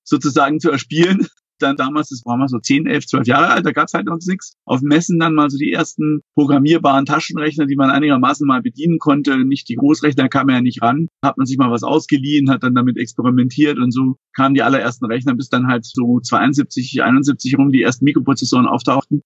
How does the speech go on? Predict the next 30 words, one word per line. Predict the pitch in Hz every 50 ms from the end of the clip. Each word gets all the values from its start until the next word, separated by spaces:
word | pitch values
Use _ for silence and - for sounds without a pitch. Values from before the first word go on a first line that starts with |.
| _
Und | - 123 131 127
da | 131
hatte | 131 131 131 135
ich | 127
dann | - 120 120
auch | 120 123
das | - 127 117
Glück, | - 139 131 _ -
dann | 127 123 127
erste | 123 - - 131 123 - 127
Eval-Boards | 117 - 139 127 131 123 117 113 113 117 127 131 131 131 - - -
und | - 127
sowas | 120 127 120 120 120 123
zu | - 135 120
bekommen, | 127 113 - 135 120 120 131 139 139 _ _ _ _ _ _ _
um | - - 127 127 131 131 131
damit | 123 123 131 131 120
zu | - 139
experimentieren, | 123 - - - 160 160 127 123 117 123 147 160 156 165 165 160
eigenes | 147 - - 139 135 135 131 120
Datensichtgerät | - 143 139 131 139 143 139 151 - - 151 139 139 139
dazu | 139 120 - -
gebaut. | 135 143 120 139 135 139 139
Man | 139 135
musste | 139 143 -
sich | 151 127
damals | - 135 135 135 131
wirklich | 131 120 135 - 120 - -
alles | - 156 147 - -
bauen. | - 113 104 107 113